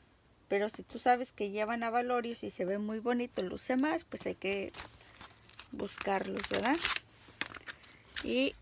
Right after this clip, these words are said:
esta flor morada, esta la compré en Amazon y fue de las primeras que compré, lo cual quiere decir que este kit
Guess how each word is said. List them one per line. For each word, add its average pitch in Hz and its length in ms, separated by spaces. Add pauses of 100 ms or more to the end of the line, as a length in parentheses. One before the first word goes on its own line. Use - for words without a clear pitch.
esta 208 380
flor 220 320
morada, 220 440 (1120)
esta 277 360
la 262 160
compré 240 580
en 254 160
Amazon 302 560 (1300)
y 208 60
fue 226 180
de 240 100
las 226 180
primeras 214 520
que - 140
compré, 233 340
lo 294 100
cual 240 240
quiere 247 180
decir 247 220
que - 140
este 254 220
kit 359 260